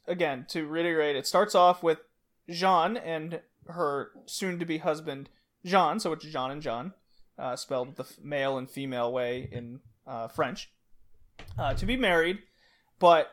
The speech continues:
at the wedding, the Baron, King of the Land, and, uh, he basically is like, "Oh, why is this beautiful woman marrying this commoner?" Um, well, surprise, rape party for everyone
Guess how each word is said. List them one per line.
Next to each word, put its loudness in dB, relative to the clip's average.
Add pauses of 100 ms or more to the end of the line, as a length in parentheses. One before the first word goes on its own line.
at 2
the 0
wedding, 2
the -6
Baron, 4
King -2
of 0
the 6
Land, 0 (420)
and, -6 (240)
uh, 0
he -4
basically 2
is 0
like, 0
"Oh, 4
why 6
is -2
this -10
beautiful -6
woman -6
marrying -4
this -4
commoner?" 4 (640)
Um, -4
well, 8 (240)
surprise, 8 (720)
rape 4
party 8
for 0
everyone 4